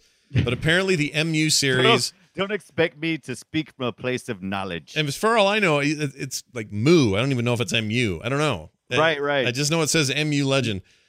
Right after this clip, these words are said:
Speaker 2: It's
Speaker 1: But, uh,
Speaker 2: Mu, I expect you to say Mu Legends
Speaker 1: There you
Speaker 2: throughout
Speaker 1: go.
Speaker 2: this, uh,
Speaker 1: Nailed
Speaker 2: rest
Speaker 1: it.
Speaker 2: of it now.
Speaker 1: Nailed it. Now, there's a
Speaker 2: Mu
Speaker 1: ton of
Speaker 2: Legends.
Speaker 1: these. I, I guess there's a, historically a whole bunch of Mu, <laughs> Mu games, uh, M U
Speaker 2: Mu.
Speaker 1: games.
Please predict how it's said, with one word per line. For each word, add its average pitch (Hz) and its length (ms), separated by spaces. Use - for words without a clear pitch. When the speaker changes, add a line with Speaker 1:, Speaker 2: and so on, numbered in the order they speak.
Speaker 2:
It's 143 240
Speaker 1:
But, 139 80
uh, 139 240
Speaker 2:
Mu, 208 100
I 175 140
expect 196 340
you 196 80
to 175 60
say 185 260
Mu 165 500
Legends 131 440
Speaker 1:
There 110 200
you 123 60
Speaker 2:
throughout 113 100
Speaker 1:
go. 98 100
Speaker 2:
this, 95 100
uh, 87 100
Speaker 1:
Nailed 120 220
Speaker 2:
rest - 20
Speaker 1:
it. 87 60
Speaker 2:
of 80 80
it 73 60
now. 73 240
Speaker 1:
Nailed 117 240
it. - 160
Now, 139 160
there's 160 160
a 160 40
Speaker 2:
Mu 139 40
Speaker 1:
ton 202 260
of 190 80
Speaker 2:
Legends. - 0
Speaker 1:
these. 156 320
I, 143 60
I - 20
guess 131 360
there's 120 220
a, 113 120
historically 139 520
a 117 40
whole 117 100
bunch 117 180
of 110 60
Mu, 107 320
<laughs> - 180
Mu 87 160
games, 82 320
uh, 117 180
M 139 160
U 135 80
Speaker 2:
Mu. 123 60
Speaker 1:
games. 151 340